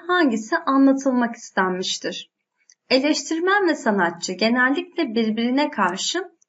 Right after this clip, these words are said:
birbirinden uzak iki insanmış gibi görülür. Sanatçı deyince cana yakın, yaratıcı,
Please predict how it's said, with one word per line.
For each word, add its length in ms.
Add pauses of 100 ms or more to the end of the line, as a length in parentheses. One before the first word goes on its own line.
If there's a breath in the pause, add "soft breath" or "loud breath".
birbirinden 640 (100)
uzak 340 (100)
iki 240
insanmış 680
gibi 200
görülür. 440 (600 soft breath)
Sanatçı 680
deyince 540
cana 280
yakın, 520
yaratıcı, 720